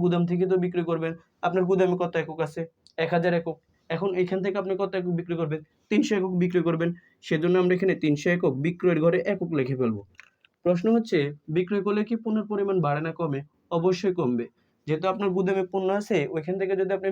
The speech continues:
বিক্রি করেন, অবশ্যই এটা কি হয়ে যাবে? কমে যাবে। এখন খেয়াল করেন কত টাকা করে বিক্রয় করবেন। গুদামে যে পণ্যটি আছে আপনার, তার প্রত্যেকটির দর কত? চার দশমিক ছয় টাকা। আপনি কি চার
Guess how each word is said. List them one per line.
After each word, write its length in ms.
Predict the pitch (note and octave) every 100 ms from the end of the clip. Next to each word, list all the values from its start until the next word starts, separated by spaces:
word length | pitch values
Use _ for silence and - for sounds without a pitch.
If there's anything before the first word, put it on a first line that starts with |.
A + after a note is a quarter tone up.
| F#3
বিক্রি 180 | F#3 F3
করেন, 180 | D#3+ D3
অবশ্যই 240 | D#3 E3+ F#3+
এটা 100 | F#3
কি 60 | G3
হয়ে 120 | G3+ F#3+
যাবে? 140 | E3 D#3 _ _ _
কমে 200 | G#3 G3+ E3
যাবে। 180 | C3 C3 - _ _ -
এখন 220 | E3 G#3 G3+
খেয়াল 180 | F3 E3
করেন 200 | E3+ B2 B2+ C3+ _ _ _ _ _ _ _ _ - _ _ _
কত 180 | - F#3+ G#3+ G3
টাকা 140 | F#3+ E3+
করে 120 | E3+ D#3+
বিক্রয় 260 | D3+ C#3 A#2+
করবেন। 240 | B2 A2+ - _ _ _ _ _
গুদামে 380 | D3+ E3+ G3 G3+ F3
যে 60 | F#3
পণ্যটি 320 | F3+ F3 F#3 G3+
আছে 140 | G3 F#3+ G3
আপনার, 280 | F#3+ D3 C3+ D3+ _ _ _
তার 140 | F#3 F3 F3
প্রত্যেকটির 480 | F3+ - G3 A3 F#3
দর 100 | G#3+ F#3+
কত? 140 | G3 G#3+ A3 - _ _ -
চার 160 | D#3 C#3
দশমিক 360 | C#3 C3+ E3 G#3 - -
ছয় 180 | A#3 -
টাকা। 180 | B2 A#2 A#2 _ _ _
আপনি 180 | D#3+ E3 E3
কি 60 | F3+
চার 140 | F3